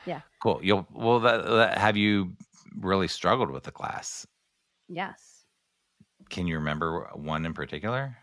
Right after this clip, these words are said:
Speaker 1: Statistics.
Speaker 2: Statistics. Tell me about that. Now, I'm asking you a very, just for people listening right now, I'm modeling what I would be doing, but I, I'm just,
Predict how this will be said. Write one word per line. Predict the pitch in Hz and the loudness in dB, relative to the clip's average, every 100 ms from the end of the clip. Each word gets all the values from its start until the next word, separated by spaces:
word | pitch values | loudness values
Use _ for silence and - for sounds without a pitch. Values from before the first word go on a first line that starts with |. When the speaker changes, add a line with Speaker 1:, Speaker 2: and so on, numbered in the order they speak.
| - _ _ _ | -20 _ _ _
Speaker 1:
Statistics. | - - 160 - 220 - - - - _ _ _ _ - | -18 -18 -16 -16 -16 -14 -18 -18 -20 _ _ _ _ -20
Speaker 2:
Statistics. | - 71 - 90 78 73 - - - - - | -16 -14 -8 -6 -6 -8 -14 -14 -16 -16 -8
Tell | 87 | -4
me | 87 | -2
about | 69 - | -4 -6
that. | - - | -8 -2
Now, | 95 95 | 2 4
I'm | 98 | 4
asking | 120 143 | 2 0
you | 123 | 0
a | 95 | 0
very, | 87 90 87 80 | 2 2 0 -2
just | 101 90 | -2 -2
for | 95 | -4
people | 87 101 113 | -4 -4 0
listening | 98 - 80 | -2 0 -2
right | 73 | -2
now, | 69 67 67 - - - - | -2 -4 -6 -16 -20 -20 -8
I'm | 82 85 | -2 2
modeling | 90 92 90 80 | 4 2 0 0
what | 80 | 0
I | 76 | 0
would | 71 | -2
be | 71 | -4
doing, | 78 73 | -2 -2
but | 73 71 - | -4 -6 -2
I, | 80 - | -2 0
I'm | 80 78 | -4 -2
just, | 80 - - | -4 -6 -10